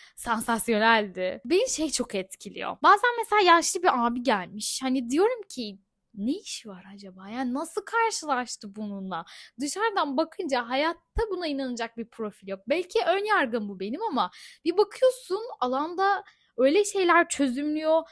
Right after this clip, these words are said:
ağlaya ağlaya belki yerlere bile düşebiliyor. Bu arada şov değil bu çünkü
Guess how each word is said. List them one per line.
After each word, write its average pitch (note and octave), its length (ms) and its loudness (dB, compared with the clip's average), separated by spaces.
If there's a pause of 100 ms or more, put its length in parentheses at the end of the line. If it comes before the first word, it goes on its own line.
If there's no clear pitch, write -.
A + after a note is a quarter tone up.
(200)
ağlaya B3+ 440 0
ağlaya C4 480 -2
belki A#3+ 300 -6
yerlere G#3 520 -4
bile G3+ 220 -10
düşebiliyor. G3 540 -12
Bu C4 100 -2
arada B3+ 200 -4
şov A#3+ 440 -2
değil A#3+ 240 -2
bu G3 220 -12
çünkü A3+ 460 -6